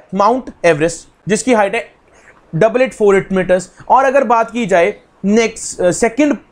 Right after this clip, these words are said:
highest important peak world की, वो है Mount के टू, जिसको आप लोग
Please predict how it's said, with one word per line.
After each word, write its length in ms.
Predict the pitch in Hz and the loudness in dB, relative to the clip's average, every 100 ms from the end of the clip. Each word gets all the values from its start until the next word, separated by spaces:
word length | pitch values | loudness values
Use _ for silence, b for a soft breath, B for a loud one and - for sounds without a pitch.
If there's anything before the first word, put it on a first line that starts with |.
| _ _ _ _ _ - - - - | _ _ _ _ _ -20 -20 -20 -14
highest 1120 | - 165 196 220 - - _ _ _ _ - 208 | -2 -2 2 0 -2 -10 _ _ _ _ -4 -2
important 520 | 208 220 214 214 208 | 2 2 2 -2 -4
peak 260 | 214 185 - - | -2 -4 -8 -6
world 260 | 160 214 226 | 2 2 2
की, 120 | 226 | -2
वो 160 | 220 208 | 0 2
है 60 | 240 | 2
Mount 380 | 214 220 240 | 2 0 -2
के 200 | - 202 | 0 0
टू, 240 | 190 247 196 B B | 2 2 0 B B
जिसको 440 | 156 185 254 - 277 | -2 0 0 0 0
आप 440 | 277 196 196 202 202 | 2 2 2 0 0
लोग 480 | 208 202 180 139 | 4 6 4 0